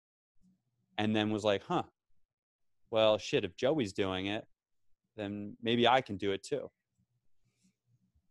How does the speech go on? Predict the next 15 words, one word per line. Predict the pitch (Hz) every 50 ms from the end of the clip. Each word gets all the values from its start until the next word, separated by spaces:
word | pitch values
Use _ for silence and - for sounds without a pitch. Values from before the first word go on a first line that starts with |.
| _ _ _ _ _ -
And | 107 98
so | - 117 113 107 104 101 101 104 104 - _ - _ _ _ _ _ _ _ _ _ _ - - - -
I | 104 110
always | 117 131 135 -
say | - 131 123 123
actions | 110 104 107 117 - - 131 127 -
speak | 113 - - 123 117 - -
louder | 120 107 113 120 120
than | 127 123 117
words. | 110 107 104 107 120 127 - - - - - - - - - - _ _ _ -
Um, | 104 98 98 98 98 98 95 95 92 - _ _ _ _ _ _ _ _ _ _ _ _ _ _ - - - - - _ _ _ _ _ _ _ _ -
you | 107
know, | 104 104 107
I | 107 104
was, | 104 98 - - - -